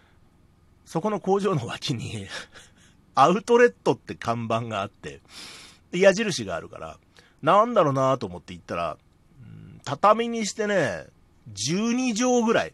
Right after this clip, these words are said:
リビングっていう感じの広さのプレハブがあって、直売所っ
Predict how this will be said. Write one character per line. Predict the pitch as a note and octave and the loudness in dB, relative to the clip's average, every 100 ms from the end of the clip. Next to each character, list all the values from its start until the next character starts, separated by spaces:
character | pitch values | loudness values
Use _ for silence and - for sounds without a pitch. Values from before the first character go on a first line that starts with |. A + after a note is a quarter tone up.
| _ | _
リ | C3+ G#3+ D4 | 0 2 6
ビ | D4 | 4
ン | B3 | 4
グ | D#3 | 2
っ | C3 | 0
て | - | -4
い | G#2 | -8
う | |
感 | G2 A2+ A#2 | -6 -8 -6
じ | A2+ | -6
の | A2+ | -8
広 | G2 A#2+ F2 | -6 -6 -8
さ | D#2 | -12
の | D2+ | -12
プ | - | -2
レ | D3 | 0
ハ | C3 | 0
ブ | B2 | -2
が | B2 A#2 | -4 -6
あ | |
っ | A2+ | -8
て、 | - D2+ - _ - - _ _ _ _ _ - | -14 -16 -16 _ -20 -20 _ _ _ _ _ -4
直 | D3 A#3 G#3+ | -2 0 6
売 | G#3+ G3 F#3 | 6 6 2
所 | |
っ | F3 | 0